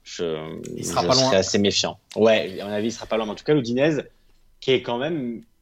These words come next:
Speaker 1: la grosse surprise, probablement, de ce début de saison, parce que troisième, seize points, Johan, euh,
Speaker 2: Ouais.
Speaker 1: chapeau. Franchement, chapeau, et c'est, c'est très agréable.
Speaker 2: Je reviens juste un instant sur la Samp.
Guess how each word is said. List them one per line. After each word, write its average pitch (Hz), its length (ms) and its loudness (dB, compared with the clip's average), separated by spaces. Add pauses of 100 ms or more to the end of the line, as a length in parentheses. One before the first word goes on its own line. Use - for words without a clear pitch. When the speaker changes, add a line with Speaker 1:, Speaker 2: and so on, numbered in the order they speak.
(100)
Speaker 1:
la 113 480 0
grosse 120 320 0
surprise, 127 460 -4
probablement, 101 320 -4
de 98 120 -4
ce 90 100 -8
début 92 180 -4
de 80 40 -10
saison, 113 260 2
parce - 120 -6
que - 80 -6
troisième, 113 460 4
seize 107 240 -4
points, 139 200 -4
Johan, 117 240 0
euh, 87 280 -6 (840)
Speaker 2:
Ouais. 85 160 -12 (220)
Speaker 1:
chapeau. - 320 -2 (380)
Franchement, - 300 -8
chapeau, 95 460 -2
et 78 320 -6
c'est, 80 220 -10
c'est 85 160 -6
très - 220 -2
agréable. 82 260 -2 (300)
Speaker 2:
Je 147 220 -6
reviens 147 240 0
juste 175 240 -4
un 156 80 0
instant 143 200 -2
sur 139 160 -4
la 120 100 0
Samp. 147 260 -4